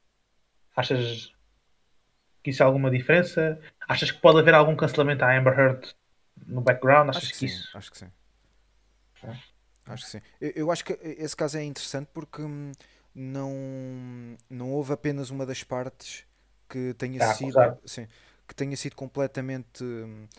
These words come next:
Speaker 2: prejudicada pelos seus atos. Ah, acabaram os dois por sofrer muitas consequências. Eu, para quem gosta de, de coisas mais superficiais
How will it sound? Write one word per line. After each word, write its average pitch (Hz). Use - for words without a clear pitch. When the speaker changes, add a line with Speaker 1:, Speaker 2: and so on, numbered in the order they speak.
Speaker 2:
prejudicada 127
pelos 135
seus 120
atos. -
Ah, 107
acabaram 135
os 123
dois 131
por -
sofrer 127
muitas 123
consequências. 147
Eu, 123
para 127
quem 135
gosta 131
de, 120
de -
coisas 113
mais 117
superficiais 123